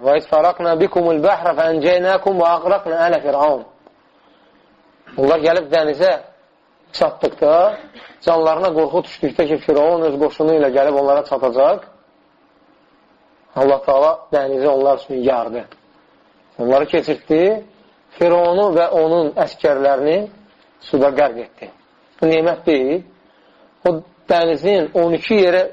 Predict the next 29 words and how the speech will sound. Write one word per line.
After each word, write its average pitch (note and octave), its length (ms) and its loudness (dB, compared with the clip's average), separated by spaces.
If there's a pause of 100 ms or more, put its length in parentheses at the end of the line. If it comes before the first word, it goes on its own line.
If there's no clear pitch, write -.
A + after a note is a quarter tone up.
(140)
ayrılması, D3+ 680 0 (420)
dənizdə E3 480 0
on F3 160 -2
iki F3 220 -2
yolun F3+ 380 2
onlar E3 360 2
üçün E3 120 -2
açılması C#3+ 600 0 (720)
ağla D3 360 0
sığılmazdır. C#3 640 -2
Yəni, C3+ 340 -2
onu F3 160 2
ancaq F3 340 -2
iman E3+ 280 2
əhli D3 340 0 (420)
iman E3 240 2
gətirir D#3 380 0
ki, D3+ 140 0
doğrudan D#3 380 2
da D#3 80 -2
bu D3 160 0
belə C#3+ 120 2
olub. C3 280 0 (1040)
Hər F3+ 280 0
bir F3 80 2
yol F#3 320 2
da G3 120 4 (920)
dağ F3 300 2
boyda. C#3 340 2